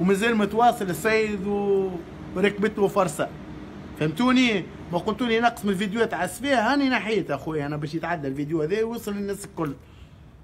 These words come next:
واضحة المعلومة؟ وانا العبد الضعيف متيقن قدرة ربي سبحانه اللي السيد هذا باش يصير له مرض لا وجود له،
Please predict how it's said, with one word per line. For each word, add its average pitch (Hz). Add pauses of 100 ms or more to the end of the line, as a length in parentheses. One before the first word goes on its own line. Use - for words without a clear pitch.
(440)
واضحة 220
المعلومة؟ 214 (1300)
وانا 202 (240)
العبد 180
الضعيف 180 (920)
متيقن 175 (840)
قدرة 185
ربي 175
سبحانه 175 (1000)
اللي 165
السيد 190
هذا 202
باش 165
يصير 214
له 175
مرض 196 (200)
لا 202
وجود 190
له، 160